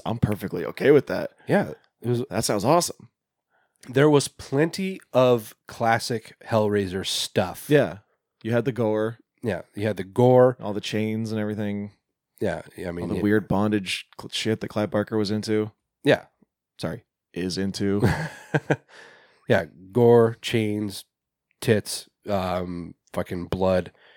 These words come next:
Speaker 2: Or, well, that's gore. Um, you know, Cenobites, hell, creepy, creepy hell demons. And then, yeah, a, a, a cop story in-, inlaid with it. That's, that was fine
Speaker 1: Yeah, I had
Speaker 2: because
Speaker 1: no problems with it.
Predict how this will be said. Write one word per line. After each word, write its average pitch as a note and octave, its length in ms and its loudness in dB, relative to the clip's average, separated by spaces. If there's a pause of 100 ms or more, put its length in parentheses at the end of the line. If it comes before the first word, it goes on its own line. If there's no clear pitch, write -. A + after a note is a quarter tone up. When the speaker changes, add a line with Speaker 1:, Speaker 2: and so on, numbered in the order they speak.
(300)
Speaker 2:
Or, E2+ 220 -6
well, E2 160 -10
that's E2 180 -14
gore. - 380 -14 (360)
Um, F2+ 480 0 (960)
you C3 120 4
know, F#2 160 2 (280)
Cenobites, A2+ 760 2
hell, A#2+ 520 2 (160)
creepy, A#2 560 -2 (120)
creepy C#3 260 4
hell B2 360 2 (580)
demons. B2+ 600 2 (960)
And A#2+ 140 2
then, G#3+ 140 4
yeah, C#4 200 0 (100)
a, C3 100 4
a, C3+ 220 4 (180)
a C3 60 4
cop - 280 0
story B2+ 520 2
in-, D#3 300 4
inlaid D#3 300 4
with F#2+ 160 -2
it. E2+ 120 -10 (160)
That's, - 320 -10 (520)
that A2+ 160 -4
was C3 120 -6
fine B2 340 4
Speaker 1:
Yeah, F3+ 100 2
I - 60 -4
had D3 60 0
Speaker 2:
because B2+ 160 2
Speaker 1:
no C#3+ 100 4
problems G#2 340 -2
with D#2+ 120 -10
it. - 100 -16